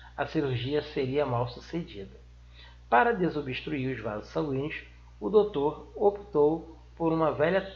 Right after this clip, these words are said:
técnica. Colocou vinte e quatro sanguessugas sobre o menino. Interpretando o texto dado, assinale a alternativa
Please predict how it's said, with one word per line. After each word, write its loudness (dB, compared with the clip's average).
técnica. -4
Colocou 2
vinte -4
e -12
quatro 2
sanguessugas -6
sobre -10
o -8
menino. -6
Interpretando 0
o -4
texto -8
dado, -2
assinale 0
a 2
alternativa -6